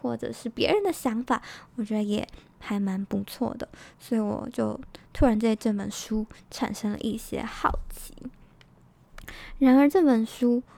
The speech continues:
我觉得看到了我自己蛮多的影子诶，就是我从来没有想过我自己竟然曾经在恋爱里的模样都被这个书中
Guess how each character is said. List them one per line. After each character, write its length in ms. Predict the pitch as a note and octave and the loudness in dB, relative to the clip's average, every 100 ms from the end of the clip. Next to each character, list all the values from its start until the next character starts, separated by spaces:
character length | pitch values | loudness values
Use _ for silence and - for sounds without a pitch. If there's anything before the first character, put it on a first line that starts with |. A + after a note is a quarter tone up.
| - - - | -20 -20 -6
我 80 | - | -4
觉 220 | A3+ G#3+ | 2 4
得 340 | G#3+ A3+ G#3+ A#3 - _ _ _ _ - | 4 4 2 -4 -10 _ _ _ _ -8
看 240 | - F4+ B3+ | 4 8 10
到 220 | C4 A#3+ | 10 8
了 220 | G3+ - | 6 2
我 160 | A3 G#3 | 2 2
自 160 | A3+ | 0
己 260 | A3+ - - - _ | -6 -8 -10 -16 _
蛮 220 | A3+ G3+ | -2 0
多 220 | G#3+ A3+ | 0 2
的 80 | A#3 | 2
影 220 | - G#3+ - | -2 -4 -6
子 140 | - | -6
诶， 180 | - - - - - - | -6 -6 -18 -20 -20 -4
就 100 | E4 | 2
是 120 | E4 | 4
我 100 | B3+ | 4
从 220 | - A#3 | 4 2
来 80 | A#3 | 4
没 100 | B3+ | 6
有 100 | C#4+ | 4
想 280 | - A#3 G#3 | 2 -4 0
过 120 | A3+ | 0
我 140 | G#3+ | 0
自 220 | G#3 A3+ | -2 -2
己 280 | G#3+ G#3 A3 - - - - - _ _ _ _ | -2 -2 -6 -10 -20 -20 -20 -20 _ _ _ _
竟 220 | - C#4 | 2 6
然 360 | A3+ G3+ G3+ G#3+ - _ _ _ _ | 6 2 -4 -6 -14 _ _ _ _
曾 340 | - - A3+ A3+ | -8 2 4 6
经 260 | C4 B3+ | 6 6
在 140 | C#4 B3+ | 6 6
恋 200 | B3+ A#3 | 6 6
爱 180 | A#3 | 2
里 160 | G#3+ F#3+ | 2 0
的 120 | - | -2
模 300 | G3+ G3 G3 | 0 0 0
样 240 | A3 A#3 G#3+ | 0 0 0
都 180 | A#3+ A#3+ | 2 4
被 140 | A#3+ | 2
这 140 | A#3 | 2
个 100 | A3 | 0
书 360 | G#3 - A3 G#3+ | -2 -4 -4 -4
中 320 | - A3+ G#3+ | 2 2 2